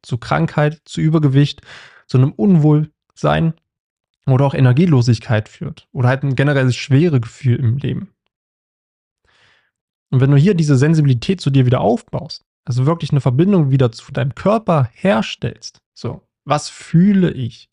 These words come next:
Was denke ich? Dich selbst zu beobachten, anstatt dich zu verurteilen. Weil hier möchte ich dir auch nochmal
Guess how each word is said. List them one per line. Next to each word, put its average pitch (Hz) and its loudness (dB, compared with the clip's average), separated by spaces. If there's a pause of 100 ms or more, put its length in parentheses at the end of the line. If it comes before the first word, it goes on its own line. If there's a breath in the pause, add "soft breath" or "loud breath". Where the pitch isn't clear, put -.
(120)
Was - -4
denke 165 0
ich? 123 -4
Dich 120 -6
selbst 165 -4
zu 143 -2
beobachten, 139 0
anstatt 123 -2
dich 131 -2 (260 loud breath)
zu - -2
verurteilen. 135 -2 (2750 soft breath)
Weil 120 2
hier 175 4
möchte 190 0
ich 147 -2
dir 143 0
auch 147 2
nochmal 147 2